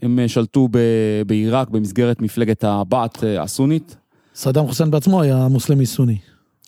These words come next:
Speaker 1: בהחלט. וכרגע יש עשרים מיליון, אה, שיעים שהם, אה, הרוב. כתוצאה מ-, מכך, חלק, אה, גדול מהאוכלוסייה מתנגד לשלטון, אה, העיראקי, וגם, אה, לארצות הברית.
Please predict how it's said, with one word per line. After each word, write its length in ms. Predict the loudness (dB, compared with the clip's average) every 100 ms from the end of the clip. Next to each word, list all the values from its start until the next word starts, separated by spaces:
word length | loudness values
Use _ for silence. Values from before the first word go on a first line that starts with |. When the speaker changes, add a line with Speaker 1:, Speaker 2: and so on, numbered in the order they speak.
| -8
Speaker 1:
בהחלט. 520 | -4 -2 0 -2 -4 -20 _ _ -8
וכרגע 640 | -4 0 2 2 0 0
יש 280 | 0 -2 -2
עשרים 340 | -4 -2 0 2
מיליון, 340 | 2 2 0
אה, 140 | 0
שיעים 300 | -2 -2 -2
שהם, 360 | -2 0 0 0
אה, 40 | 0 -2 -2 -4
הרוב. 420 | -4 0 0 -2 -16 _ 0
כתוצאה 500 | 2 2 2 2 0
מ-, 80 | -2 -4 -4
מכך, 380 | -2 0 -2 -6
חלק, 380 | -4 0 0 0
אה, 40 | 0 0 0 -2 -2
גדול 320 | 0 2 2
מהאוכלוסייה 500 | 2 0 -2 0 0
מתנגד 500 | 0 0 -2 0 0 -2 -10 -4
לשלטון, 640 | -2 0 -2 0 0 2
אה, 280 | 0 0 -2 -4
העיראקי, 680 | -4 -2 0 0 -2 -6 -6 -10 _ _
וגם, 440 | -4 -2 2 2 2
אה, 320 | 0 0 0
לארצות 420 | 0 -2 -2 -2
הברית. 360 | -2 -2 -6 -8